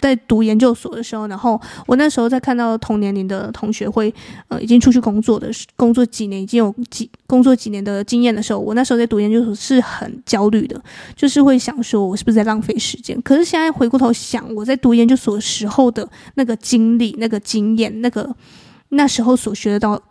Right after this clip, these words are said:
的东西，真的是会成为我日后在职场上的一个养分，一个很大的动力。然后也，那一段期间也是让我自我成长一个最棒最棒的时期，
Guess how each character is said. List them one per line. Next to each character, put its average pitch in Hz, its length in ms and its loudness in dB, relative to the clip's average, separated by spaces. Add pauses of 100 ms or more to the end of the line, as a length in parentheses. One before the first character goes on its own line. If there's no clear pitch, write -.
(160)
的 208 160 -4
东 214 280 2
西， 220 240 -2
真 240 200 2
的 226 120 0
是 220 280 -2
会 214 240 0
成 208 220 -4
为 202 100 -2
我 202 100 -8
日 226 180 2
后 214 320 -2
在 220 160 -2
职 214 160 -6
场 226 180 -8
上 214 220 -2
的 208 80 -8
一 - 220 -12 (220)
个 226 120 4
养 220 240 -4
分， - 280 -6
一 - 20 -12
个 233 140 0
很 - 180 -10
大 208 140 -6
的 202 100 -8
动 196 300 -4
力。 190 180 -8 (300)
然 214 120 -4
后 226 300 -2
也， 247 280 -4
那 269 120 4
一 277 100 4
段 247 200 2
期 - 260 -6
间 226 160 0
也 208 100 -2
是 233 160 -6
让 226 180 0
我 202 120 -6
自 - 160 -2
我 208 140 2
成 208 260 -4
长 208 180 -6
一 202 60 -12
个 214 280 -4
最 233 140 0
棒 214 220 -2
最 214 160 -2
棒 208 160 -8
的 226 100 -10
时 - 300 -8
期， - 260 -10